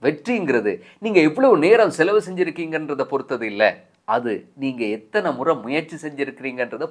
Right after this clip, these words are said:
பொறுத்தது. யோசிச்சு பாருங்க, நீங்க சும்மா ஒரு மணி நேரம் கிரிக்கெட் கிரவுண்ட்ல நின்னா நல்லா விளையாட வந்துருமா? இல்ல. ஆனா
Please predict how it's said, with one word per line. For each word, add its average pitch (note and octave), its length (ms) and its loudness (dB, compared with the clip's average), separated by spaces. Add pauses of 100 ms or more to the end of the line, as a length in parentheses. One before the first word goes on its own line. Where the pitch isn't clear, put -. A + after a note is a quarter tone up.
பொறுத்தது. A2+ 420 -2 (480)
யோசிச்சு B3+ 400 4
பாருங்க, G2 280 2 (200)
நீங்க F#3 160 0 (100)
சும்மா E3+ 500 2
ஒரு G#3 200 2
மணி F#3+ 220 4 (100)
நேரம் C#3 240 2 (280)
கிரிக்கெட் G#3+ 440 2
கிரவுண்ட்ல F3 460 6
நின்னா C3+ 240 2 (420)
நல்லா G#3+ 240 6 (100)
விளையாட E3 400 6
வந்துருமா? A2 340 -2 (420)
இல்ல. G2+ 200 -8 (280)
ஆனா A2+ 260 0